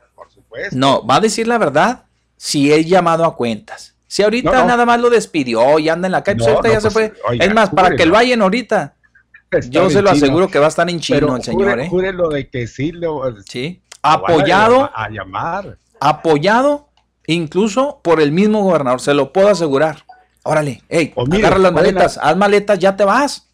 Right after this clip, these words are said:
Speaker 1: Cuidado,
Speaker 2: Oye.
Speaker 1: porque esa
Speaker 2: Ujú.
Speaker 1: mafia está peor que la de
Speaker 2: Ujú.
Speaker 1: los que nos traen acá, eh, eh,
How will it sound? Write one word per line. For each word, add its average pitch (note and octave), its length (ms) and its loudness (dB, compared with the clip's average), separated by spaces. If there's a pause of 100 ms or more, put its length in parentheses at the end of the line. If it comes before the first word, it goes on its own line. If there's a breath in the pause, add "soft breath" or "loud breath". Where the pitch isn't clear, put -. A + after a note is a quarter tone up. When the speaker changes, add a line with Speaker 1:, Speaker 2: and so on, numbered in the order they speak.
(160)
Speaker 1:
Cuidado, D#3 720 -2
Speaker 2:
Oye. B2+ 100 -8
Speaker 1:
porque C3+ 320 -6
esa F3+ 160 -4
Speaker 2:
Ujú. C#3+ 100 -2
Speaker 1:
mafia F3+ 300 -4
está E3+ 340 -4 (380)
peor D3 500 -2
que D#3 140 -8
la C#3+ 180 -4
de C3+ 140 -6
Speaker 2:
Ujú. C3 80 -10
Speaker 1:
los B2+ 200 -6
que B2+ 140 -12
nos B2+ 220 -10
traen E3+ 240 -8
acá, D#3+ 600 -6
eh, C#3+ 280 -8
eh, C3+ 60 -16